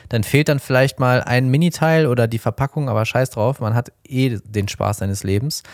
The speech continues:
Und, ähm, man kann die Dinger auch sehr, sehr gut waschen in so einem Waschbeutel, einfach bei, bei dreißig Grad in die, in die Maschine, da passiert nichts.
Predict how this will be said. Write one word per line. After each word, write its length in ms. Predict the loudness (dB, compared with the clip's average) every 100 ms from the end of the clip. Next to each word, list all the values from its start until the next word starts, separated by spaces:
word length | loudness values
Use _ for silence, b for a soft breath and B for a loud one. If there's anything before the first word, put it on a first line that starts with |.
| B B B
Und, 280 | 0 0 0 2
ähm, 580 | 4 4 0 -4 -8 -8
man 220 | -4 -2
kann 220 | -2 -2
die 120 | -2
Dinger 200 | -2 0
auch 100 | 0
sehr, 160 | 0 0
sehr 100 | 0
gut 160 | 0 2
waschen 240 | 0 -2 -4
in 100 | -2
so 60 |
einem 140 | -2 -4
Waschbeutel, 360 | -4 -2 -2 -2
einfach 200 | -2 -2
bei, 260 | -2 -4 -4
bei 180 | -4 -2
dreißig 340 | 0 -2 -4
Grad 240 | -2 0 0
in 60 |
die, 200 | -2 -2
in 60 | -2
die 60 | -2
Maschine, 360 | -2 -2 -2
da 60 | -2
passiert 320 | -2 -4 -2
nichts. 220 | -2 -6